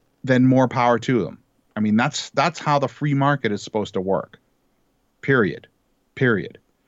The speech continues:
You know, it, to, to yell at e-liquid manufacturers because they contain these ingredients doesn't do anybody a service, because these ingredients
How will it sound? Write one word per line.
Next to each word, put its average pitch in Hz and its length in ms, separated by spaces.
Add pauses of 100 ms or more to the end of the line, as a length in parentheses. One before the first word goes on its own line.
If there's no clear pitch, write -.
(220)
You 101 100
know, 95 160
it, 143 260
to, 131 140
to 107 720
yell 117 440
at 151 120 (260)
e-liquid 139 480
manufacturers 107 840
because 104 380
they 101 160
contain 151 540
these 117 260
ingredients 90 840 (580)
doesn't 113 280
do 113 300
anybody 107 760 (200)
a 95 80
service, - 720 (360)
because 95 640
these 107 420
ingredients 123 600